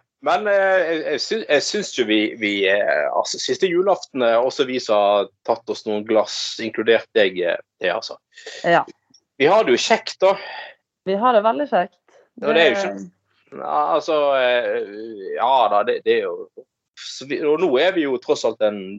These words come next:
Speaker 1: forsamling bestående av voksne mennesker.
Speaker 2: Ja, nå er det bare voksne. Det var jo bare meg igjen som skulle bli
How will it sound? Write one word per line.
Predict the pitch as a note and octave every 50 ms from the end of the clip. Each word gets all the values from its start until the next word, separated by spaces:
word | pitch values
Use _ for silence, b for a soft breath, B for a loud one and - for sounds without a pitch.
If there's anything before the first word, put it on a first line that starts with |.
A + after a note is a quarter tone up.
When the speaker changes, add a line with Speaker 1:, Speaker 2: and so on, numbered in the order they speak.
| - _
Speaker 1:
forsamling | - B2+ - - C3+ A#2+ A2 G2+ G2 F#2+ F#2+
bestående | G2 - - - A2+ G2+ F#2 F#2 F2
av | F2 -
voksne | - - - - - - G#2 F#2+ F2+
mennesker. | F#2 F#2 G2 F#2+ - - - - - - _ _ _ _ _ _ _
Speaker 2:
Ja, | F#3+ F3+
nå | F3+ G#3 G3+ E3+
er | E3
det | G#3+ A#3
bare | G#3 G3+ F#3 F3+
voksne. | D#3+ D3 D#3 - - - F3+ D#3 D3+
Det | E3 F3
var | F#3 F#3+
jo | F3+ E3+
bare | E3+ D#3+ F3
meg | F3+ F3+ F3 D#3+ D3+
igjen | D#3+ D#3+ D#3+ D#3 D3+
som | D3 D3 C#3
skulle | _ - D#3 C#3+ C#3+ D3 D3 C#3
bli | D#3+ D#3